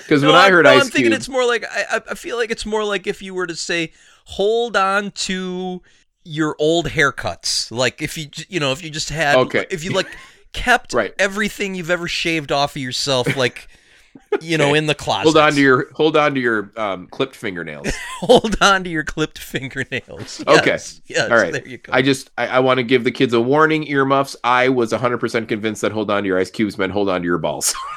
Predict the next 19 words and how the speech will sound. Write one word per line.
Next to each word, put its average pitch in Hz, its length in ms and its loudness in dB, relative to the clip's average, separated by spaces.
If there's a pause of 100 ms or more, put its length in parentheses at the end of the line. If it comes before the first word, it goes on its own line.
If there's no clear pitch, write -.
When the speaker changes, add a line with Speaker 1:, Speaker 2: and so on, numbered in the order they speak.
Speaker 1:
<laughs> - 360 0
Just, 175 180 4 (360)
just 175 160 4
want 160 280 6
you 151 100 6
to 151 100 8
know 139 180 8
that's 131 240 6
exactly 113 480 4
what 110 140 4
I 107 80 2
thought. 98 440 -6
<laughs> - 840 -8
'Cause 392 160 6
I 196 100 6
pictured, 208 360 0
like, 139 180 0
an 135 100 -2
Iceman. 143 600 0